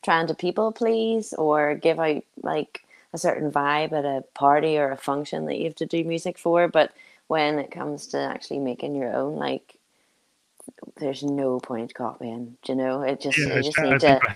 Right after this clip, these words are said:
Speaker 2: hap-
Speaker 1: feel what's inside, yeah.
Speaker 2: I think what happens is that you get D Js and then you get hip hop and then you get E D M, and there, there's this thing where people started using these tools that started cloning stuff,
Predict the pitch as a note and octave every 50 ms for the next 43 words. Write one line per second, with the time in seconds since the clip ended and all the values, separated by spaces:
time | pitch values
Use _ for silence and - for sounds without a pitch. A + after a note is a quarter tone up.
0 | - - - - C3 F3 E3 D#3+ D#3 E3 D#3 D#3 D#3 D#3 - - C#3+ C3 C3+ C#3+
1 | D3 C#3+ A#2+ - - - - - - - - D2+ B1 - F3 F3 E3+ E3+ _ _
2 | _ _ - E3 C#3 E3 E3 D3+ C3+ C#3 A#2+ A#2+ C#3+ D3 C#3+ - C3 B2 A2 A2
3 | A2 G#2 G#2+ A2 C3 B2 F#2+ F#2+ A#2+ B2+ C3 B2+ A2+ A2+ G2 F#2+ F#2+ F#2+ G2 G2
4 | F#2+ - - - _ _ _ _ - A2+ A2 G#2+ G#2+ A2 A2 G#2+ G#2 A2+ G#2 G2+
5 | G2 B2 A#2+ - - G#2+ G#2+ G#2 G2+ G2 _ - B2+ A2+ G#2 G2+ G#2+ G#2 A2+ A2
6 | - B2 A2+ A2+ A2 A2 A2 A2 G#2+ G2+ G2 - - - - _ _ - A2 G#2+
7 | G#2+ G#2 A2 G#2+ G2+ - - - - A#2+ G#2 F#2 A2 G#2 - - B2 A#2 A#2 G#2+
8 | G#2 G2 - - G2+ G2 - A2 G#2 G2+ G2+ G#2+ G#2 F#2+ G2 G2+ F#2+ F2+ - -
9 | D#3 D3 C3 A#2 A2 - - _ _ _ _ - - A2 G#2 - B2 A#2+ A#2+ _
10 | - - A2 G#2 F#2+ - - D3+ D3 D3 C3+ A#2 F#2 - - -